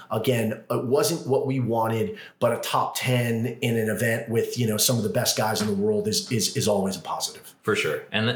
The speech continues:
Speaker 2: I think that's kind of a nice way to recap this is, like, you know, I had a conversation with Ricky going into the weekend, and you did as well. We spoke about this after. And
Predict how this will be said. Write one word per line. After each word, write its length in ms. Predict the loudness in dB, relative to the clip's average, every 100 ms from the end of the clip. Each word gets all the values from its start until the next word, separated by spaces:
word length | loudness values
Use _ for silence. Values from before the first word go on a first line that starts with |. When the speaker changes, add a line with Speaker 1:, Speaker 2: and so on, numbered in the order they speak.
| 0
Speaker 2:
I 160 | 0
think 140 | 0 0
that's 160 | 0
kind 160 | 2 0
of 80 | 2
a 100 | 0
nice 320 | 0 2 2
way 140 | 0
to 40 | 0
recap 460 | -4 -4 -2 -2
this 240 | -2 -2 -2
is, 100 | -2
like, 240 | -2 -4 -10 -18 -18 -18 -20 _
you 100 | -2
know, 220 | 0 -2 -8 _ -2
I 140 | 0
had 180 | 2 0
a 40 |
conversation 520 | 0 0 2 0 2 0
with 100 | 0
Ricky 180 | -2
going 220 | -2 0 0
into 140 | 0
the 100 | -2
weekend, 340 | -2 -4 -2
and 160 | -2 0
you 140 | 0
did 180 | 2 0
as 140 | 0 -2
well. 320 | 0 0 0
We 120 | 0
spoke 260 | 0 0 0
about 180 | -2
this 160 | -2 0
after. 320 | 0 0 -2
And 180 | -4 -6